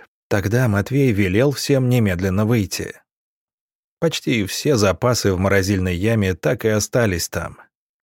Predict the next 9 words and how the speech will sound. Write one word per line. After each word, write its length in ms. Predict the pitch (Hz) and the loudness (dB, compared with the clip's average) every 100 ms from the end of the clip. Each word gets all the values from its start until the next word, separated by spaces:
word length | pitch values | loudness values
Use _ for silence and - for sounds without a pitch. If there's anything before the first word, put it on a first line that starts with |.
| - | -2
Полки 360 | 139 117 104 | 2 2 2
успели 500 | 92 95 - 135 117 | -2 -2 -2 0 2
опустошить, 880 | 90 - 101 - 104 - 117 87 - - | 2 0 -4 -2 -2 0 -2 -2 -8 -4
но 180 | 135 139 | -2 0
не 180 | 131 131 | 0 -2
все, 500 | - - 104 87 - - | -4 -2 -2 -2 -8 -4
огонь 460 | 156 139 139 123 | -2 0 0 0
оказался 560 | 107 117 104 95 82 98 | 0 2 2 0 -2 -2
быстрее. 640 | 95 104 - 90 82 - | -2 0 -2 -2 -4 -12